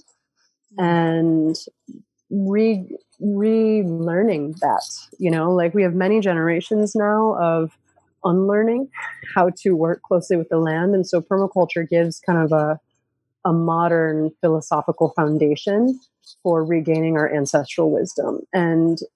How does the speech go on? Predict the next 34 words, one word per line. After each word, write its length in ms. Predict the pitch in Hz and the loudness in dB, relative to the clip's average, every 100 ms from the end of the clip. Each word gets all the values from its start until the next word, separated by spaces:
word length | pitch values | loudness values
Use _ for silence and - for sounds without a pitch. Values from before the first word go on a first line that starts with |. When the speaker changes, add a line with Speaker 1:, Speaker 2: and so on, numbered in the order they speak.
| _ - | _ 0
Speaker 2:
it 140 | 170 180 | 0 0
varies 440 | 190 202 185 160 | 0 2 0 -2
per 220 | - 170 | -4 -4
bioregion. 640 | 175 180 180 160 160 208 - | 0 0 0 0 -2 -4 -4
And 200 | 208 214 | -2 -2
so 200 | 202 175 | 0 -2
it's 140 | 170 | 0
also 320 | 175 165 175 156 | -2 -2 0 -2
really 460 | 160 160 160 156 | 0 0 2 0
important 500 | 156 - 175 160 151 | -2 0 0 2 -2
to 100 | - | 0
know 100 | 165 | 0
in 80 | 156 | 0
permaculture 680 | 190 220 208 165 - 165 160 _ _ _ 240 | 0 -2 0 -2 0 -2 -2 _ _ _ -2
and 240 | 247 277 | 2 2
in 100 | 262 | 2
anything, 440 | 196 196 196 151 | 2 0 0 -2
actually, 300 | 160 - 175 | -2 0 2
this 140 | 160 190 | 2 2
is 80 | 180 | 0
in 100 | 165 | 0
herbalism 640 | 156 160 160 151 156 160 | 0 2 2 2 0 -2
as 100 | 165 | 0
well, 220 | 180 170 | 0 0
is 80 | 156 | 0
that 120 | 160 | -2
there's 180 | 165 165 | -2 0
no 180 | 180 175 | 2 2
one 400 | 165 156 165 160 | 0 0 0 0
solution 680 | - 170 156 160 - 147 139 | 0 0 0 -2 -4 -6 -2
for 120 | - 156 | -4 -2
anything, 500 | 156 175 - 175 185 _ _ _ _ 202 | -2 -2 -6 -14 -18 _ _ _ _ _
Speaker 1:
Mm. 60 | 175 | -8
Speaker 2:
right? 380 | 165 156 170 | -2 0 -2